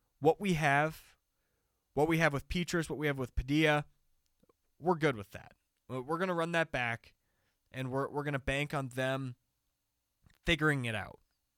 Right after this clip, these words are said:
We're, we're gonna bank that they're gonna find the confidence, and they're gonna be able to lead this offense to be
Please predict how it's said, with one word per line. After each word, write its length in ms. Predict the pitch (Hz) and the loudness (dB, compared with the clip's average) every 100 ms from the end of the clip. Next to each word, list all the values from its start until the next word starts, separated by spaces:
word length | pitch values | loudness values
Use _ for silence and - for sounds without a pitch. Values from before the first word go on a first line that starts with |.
| _ | _
We're, 140 | 120 80 | -10 -8
we're 160 | 139 | -6
gonna 140 | 147 135 | -4 -4
bank 460 | 143 151 165 - _ _ _ _ _ _ _ _ - | 0 0 -2 -10 _ _ _ _ _ _ _ _ 0
that 260 | 135 123 - _ _ _ _ _ _ _ _ | 2 2 -6 _ _ _ _ _ _ _ _
they're 160 | - 165 | 2 4
gonna 140 | 180 | 4
find 220 | 160 156 156 | 2 0 0
the 60 | |
confidence, 840 | - 170 175 170 170 165 - - - _ | 0 0 2 0 0 0 -4 -4 -12 _
and 240 | 131 131 127 | -8 -6 -2
they're 140 | 135 | 0
gonna 200 | 147 147 | 0 0
be 180 | 139 139 | 0 2
able 260 | 135 139 131 | 2 0 -4
to 500 | - 139 127 117 101 _ _ _ _ _ _ _ _ _ - | -4 -2 -2 -4 -10 _ _ _ _ _ _ _ _ _ -6
lead 240 | 156 190 | 0 2
this 160 | 180 175 | 2 2
offense 420 | 160 - 160 - | 2 0 -4 -4
to 120 | 156 | -4
be 340 | 139 143 123 | -2 0 -2